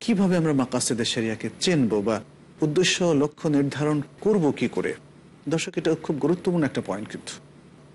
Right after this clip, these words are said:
মাকাসিদে শরিয়া জানার মধ্য দিয়ে আমরা শরিয়ার মূল উদ্দেশ্য বুঝতে পারি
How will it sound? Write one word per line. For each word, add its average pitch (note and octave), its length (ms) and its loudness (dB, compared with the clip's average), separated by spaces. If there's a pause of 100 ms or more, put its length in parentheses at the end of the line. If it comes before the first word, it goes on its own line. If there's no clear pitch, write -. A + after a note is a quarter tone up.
(260)
মাকাসিদে F#3 540 0
শরিয়া F3+ 500 2 (640)
জানার C#3 240 4
মধ্য B2+ 300 2
দিয়ে E3+ 180 2
আমরা D#3 160 2
শরিয়ার D3 260 2
মূল C3+ 240 4
উদ্দেশ্য F3+ 300 2 (100)
বুঝতে C#3+ 240 2
পারি A#2+ 240 2